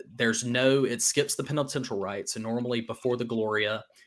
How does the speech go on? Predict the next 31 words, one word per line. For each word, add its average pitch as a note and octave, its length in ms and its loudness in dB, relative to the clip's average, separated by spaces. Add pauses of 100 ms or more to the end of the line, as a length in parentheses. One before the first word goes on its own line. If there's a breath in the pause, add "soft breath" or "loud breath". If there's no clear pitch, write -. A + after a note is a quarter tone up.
(140)
you'll A2+ 180 0
have G#2+ 340 0
the G2+ 160 -4
"Lord G#2 260 -4
have G2+ 180 -6
mercy, A2 460 0
Christ G#2 360 -4
have G2+ 100 -6
mercy, G2 280 -8
Lord G2+ 180 -6
have G2+ 80 -6
mercy." G#2+ 300 -4
It G2+ 140 -12
skips - 300 0
that. A#2 320 2
We're A2 140 0
in G2+ 80 -2
a F#2+ 60 -6
feast A2+ 320 0
mode. G#2 280 -4 (680 loud breath)
Uh, G#2+ 440 4
and A2 140 0
it G2+ 80 -4
goes G#2 240 0
straight A2+ 260 0
to - 80 -8
the A#2 80 -6
Gloria, G#2 600 -2
which A2+ 260 -4
is G2+ 280 -2
a, G2+ 340 -2